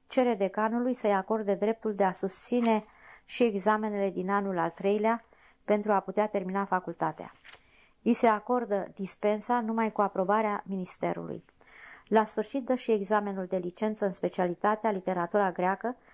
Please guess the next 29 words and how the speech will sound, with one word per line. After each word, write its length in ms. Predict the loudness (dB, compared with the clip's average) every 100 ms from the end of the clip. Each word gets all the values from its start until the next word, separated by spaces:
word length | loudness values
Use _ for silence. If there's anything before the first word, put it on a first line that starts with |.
| -20 _
pe 120 | -2
care 300 | 2 2 2
îl 100 | 0
absolvă 480 | -2 -2 -2 0 0
cu 140 | -4 -2
magna 400 | 0 0 -2 -6
cum 220 | -6 -4
laude. 440 | 0 0 -2 -10 -14 _ _ _ -20 -20 -20 -2
Cunoștințele 680 | 2 2 0 -2 2 2
neobișnuite 680 | 2 2 2 0 -2 -2 2
ale 180 | 2 0
tânărului 500 | -4 -2 -2 0 0
absolvent 600 | 0 0 0 2 0 -2 -12 -20 -20 _
sunt 260 | -2 0 2
elogiate 580 | 2 2 2 0 0 -2
și 160 | -2
de 120 | 0
presă, 480 | 0 0 -2 -4 -10 _ _ _ -20 -20 -20 _ _
prezicându-i 680 | 4 4 2 0 0 2 0
că, 360 | 2 2 2 0
citez, 460 | -8 -2 -2 -2
„va 180 | -2 -2
fi 160 | -2 -4
un 160 | -4
luceafăr 540 | -4 -2 0 0 -2 -2
genial 520 | 0 0 0 0 0
în 140 | 0
domeniul 400 | -2 -2 0 -2
științei.” 680 | -4 -4 -2 -2 -4 -6 -6